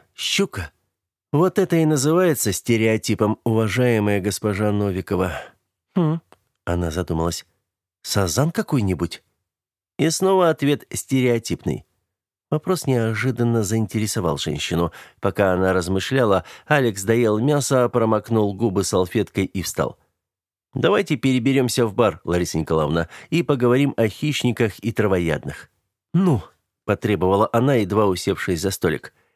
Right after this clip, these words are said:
«Говорите же, кто здесь самый опасный хищник?» «Вам кофе?» улыбнулся Алекс. «Мне травяной чай не сладкий», отмахнулась она.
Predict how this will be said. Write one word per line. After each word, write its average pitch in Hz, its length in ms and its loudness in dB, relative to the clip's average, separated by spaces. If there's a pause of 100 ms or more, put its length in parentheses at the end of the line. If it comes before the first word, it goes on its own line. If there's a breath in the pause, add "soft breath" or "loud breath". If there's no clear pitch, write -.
«Говорите 127 540 0
же, 101 120 0
кто 113 300 0
здесь 104 340 -2
самый 110 360 0
опасный 104 460 -2
хищник?» - 580 -8 (560)
«Вам 107 280 2
кофе?» 151 420 -2 (380)
улыбнулся 78 520 -2
Алекс. - 420 -10 (720)
«Мне 135 300 2
травяной 131 460 0
чай 127 240 0
не 90 120 -2
сладкий», 87 540 -4 (260)
отмахнулась 82 640 -4
она. 82 300 -4